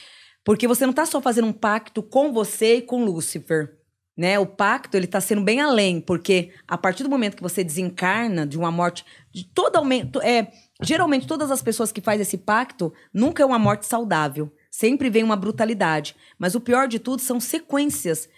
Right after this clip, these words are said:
porque você ali tá contaminando o seu sangue. E a partir do momento que você faz esse pacto,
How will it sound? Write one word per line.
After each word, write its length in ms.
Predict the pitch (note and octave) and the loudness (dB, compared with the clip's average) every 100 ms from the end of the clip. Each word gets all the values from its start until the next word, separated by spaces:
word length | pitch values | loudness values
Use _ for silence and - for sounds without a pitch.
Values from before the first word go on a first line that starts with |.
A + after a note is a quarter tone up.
| - _ | -20 _
porque 180 | G3 A#3 | -2 0
você 200 | A3 A3 | 0 0
ali 100 | A#3+ | -2
tá 140 | B3+ | -2
contaminando 560 | B3 A#3+ A#3 A3 G3+ A#3+ | -2 0 2 0 0 0
o 40 | |
seu 200 | B3+ D4 | -2 -4
sangue. 720 | F#4 - A#3+ G#3 E3+ D#3 D#3+ _ _ _ _ - | -4 0 2 0 -2 -4 -6 _ _ _ _ -2
E 60 | |
a 60 | G3 | 0
partir 240 | G#3 G3 | 0 -2
do 40 | G4 | 0
momento 200 | F4 B3 | 0 0
que 60 | |
você 200 | G3+ - | -2 -4
faz 260 | F3+ G#3+ A#3 | -2 0 0
esse 200 | F#3+ F#3 | 0 -2
pacto, 680 | - F3 A#3+ E4 - F3 | 0 2 2 0 -4 -4